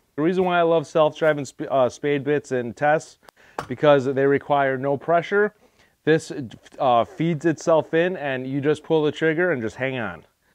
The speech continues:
God, that battery, that battery's insane. That, that's extremely good. I cannot wait.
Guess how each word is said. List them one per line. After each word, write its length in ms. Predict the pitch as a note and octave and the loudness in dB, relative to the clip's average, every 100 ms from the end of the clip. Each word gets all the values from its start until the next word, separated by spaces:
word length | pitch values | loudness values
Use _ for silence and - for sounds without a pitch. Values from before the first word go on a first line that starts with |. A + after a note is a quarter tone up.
| _ _ - - - - - | _ _ -10 -8 -10 -12 -4
God, 280 | D#3+ D3+ D3 | 0 2 4
that 200 | C3 - | 4 4
battery, 540 | C#3 C3 A#2+ B2 A#2 - | 2 2 0 -2 -6 -2
that 180 | B2 B2 | -2 2
battery's 400 | C3+ B2+ C3 G#2 | 2 2 0 -4
insane. 600 | G2 - C3 C3 A2+ F2 | -10 -6 -4 -4 -6 -6
That, 220 | B2 C3 | -2 0
that's 240 | C3+ C#3+ A#2 | 2 2 0
extremely 1040 | C3 C#3+ - - - F3+ A3+ A#3 A3+ G#3+ | -6 -6 -10 -18 -6 0 2 2 2 2
good. 320 | E3 D#3 F#3+ | 4 6 6
I 100 | C3+ | 6
cannot 380 | C3 - E3+ E3 C#3+ | 2 -2 -4 -4 0
wait. 420 | D#3+ G3+ - | 2 0 -4